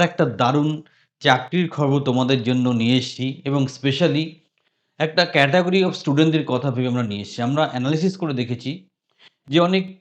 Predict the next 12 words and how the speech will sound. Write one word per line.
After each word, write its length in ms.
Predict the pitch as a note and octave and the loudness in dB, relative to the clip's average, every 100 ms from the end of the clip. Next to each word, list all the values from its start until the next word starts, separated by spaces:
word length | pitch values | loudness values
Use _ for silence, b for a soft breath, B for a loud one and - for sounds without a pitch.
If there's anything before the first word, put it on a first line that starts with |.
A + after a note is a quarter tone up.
| _ _ _ B2+ | _ _ _ -4
ম্যাক্সিমাম 400 | D#3 G#3 G#3 F3+ C3 | -2 -2 0 2 4
মেয়ে 260 | C3+ D3 B2+ D#3 - _ _ _ _ - | 4 4 0 -2 -12 _ _ _ _ -4
যারা 160 | B2 C3+ A#2+ | -2 0 -2
আছে, 220 | A#2+ D3 B2 | -4 -4 -4
এরা 140 | B2+ D#3 | -4 -6
খুব 100 | - - - | -8 -12 -6
শিক্ষিত, 400 | E3 - F3+ E3 E3 E3 - _ _ _ _ _ _ | -8 -4 -2 2 2 0 -10 _ _ _ _ _ _
ছেলেদের 320 | - D#3+ F3 F#3+ | 4 6 8 6
ক্ষেত্রেও 280 | G3 F#3 F3 | 4 2 0
কিছু 120 | F3 F#3 | 0 0
কিছু 120 | F3+ | 0
ক্ষেত্রে 280 | F3 C#3 C#3 | -4 -4 -4